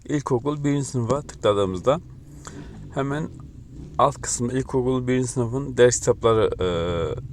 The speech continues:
çıkmakta. Burada ilk okuma yazma eğitimine giriyorum. İlk okuma yazma eğitimine girdiğimde ikinci temayı açalım. İkinci temada, ikinci tema için hazırlanmış olan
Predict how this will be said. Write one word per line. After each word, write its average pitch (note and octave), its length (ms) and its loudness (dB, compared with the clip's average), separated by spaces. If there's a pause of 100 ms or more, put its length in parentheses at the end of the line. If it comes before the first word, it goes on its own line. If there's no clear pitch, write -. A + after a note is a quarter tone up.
(540)
çıkmakta. G#2 580 -4 (440)
Burada C3+ 260 2
ilk C#3+ 280 -2
okuma C3 260 4
yazma B2 300 4
eğitimine A#2 440 0
giriyorum. F#2+ 420 0 (200)
İlk C3 240 -2
okuma C3+ 300 0
yazma B2 280 0
eğitimine A#2+ 420 0
girdiğimde A#2 560 0 (920)
ikinci D3+ 340 0
temayı B2+ 320 4
açalım. G2 420 0 (540)
İkinci D3+ 340 -2
temada, B2 480 -2 (920)
ikinci C#3 340 -2
tema C3+ 200 4
için B2+ 160 -2
hazırlanmış A#2+ 460 2
olan C3 300 -4